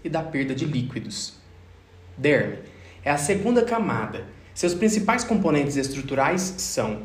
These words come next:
colágeno e elastina, tecidos conjuntivos que dão força e flexibilidade e são os componentes vitais para a saúde e a juventude da pele. Estas fibras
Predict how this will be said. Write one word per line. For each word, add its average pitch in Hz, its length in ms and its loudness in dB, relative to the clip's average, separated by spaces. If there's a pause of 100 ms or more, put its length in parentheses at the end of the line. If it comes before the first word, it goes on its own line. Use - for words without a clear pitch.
colágeno 180 880 4
e 170 160 0
elastina, 135 760 0 (500)
tecidos 175 440 4
conjuntivos 147 840 -2 (220)
que 160 80 -2
dão 143 180 2
força 151 500 0
e - 60 -6
flexibilidade 139 960 -2 (300)
e 180 80 -2
são 196 200 0
os 196 140 0
componentes 185 720 0
vitais 170 560 0
para 170 220 0
a - 20 -6
saúde 127 540 -2
e 143 100 0
a 143 80 2
juventude 143 560 -2
da 131 140 0
pele. 107 600 -8 (340)
Estas 165 380 0
fibras - 460 -4